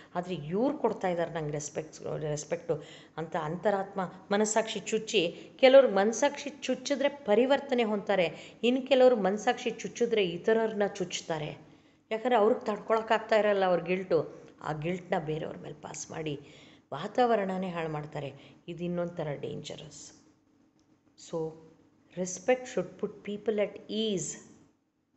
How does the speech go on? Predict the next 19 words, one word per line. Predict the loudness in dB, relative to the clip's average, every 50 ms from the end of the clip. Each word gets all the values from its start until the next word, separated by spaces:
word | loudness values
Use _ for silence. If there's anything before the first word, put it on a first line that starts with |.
| _ -10
ಒಂದ್ | -8 -8 -4
ಕಂಫರ್ಟ್ | -2 -2 -2 -2 4 6 6 6 6
ಝೋನಲ್ಲಿ | 4 0 0 0 0 0 -2 -2 -2 -2 -2 -4 -8 -14 -20 -20 -20 -20 -20 _ _ _ _ _ _ _ _ _ _ -6
ಆಗ್ಬೇಕು. | -4 -4 -4 -4 -6 -8 -8 -8 -10 -16 -20 -20 -20 _ _ _ _ _ _ _ _ _ _ _ _ _ -8
We | -4 -2 -2
need | 0 0 0 -2 -2 -2
to | -4 -2
respect | 0 -2 -2 -2 -4 -4 -4 -4
ourselves | -4 -4 -2 -2 0 0 -2 -2 0 2 2 2 2 0 0 0 2 0
too. | 0 -2 -4 -8 -14 -20 -20 -20 -20 -12 -2 2
Self | 2 2 2 2
respect | 0 0 0 0 -2 -4 -4 -4
is | -6 -4 0 0
also | 0 0 0 -2
very | -2 0 0 0 0 0
important. | -2 -4 -4 -2 -4 -4 -2 -2 -2 -2 -2 -4 -12 -18 -20 -20 -20 _ _ -6
ನಾವು | -4 -2
ಅದನ್ನ | -2 -2 -2 -2 -4 -4
ನಾಳೆ | -6 -6 -6 -6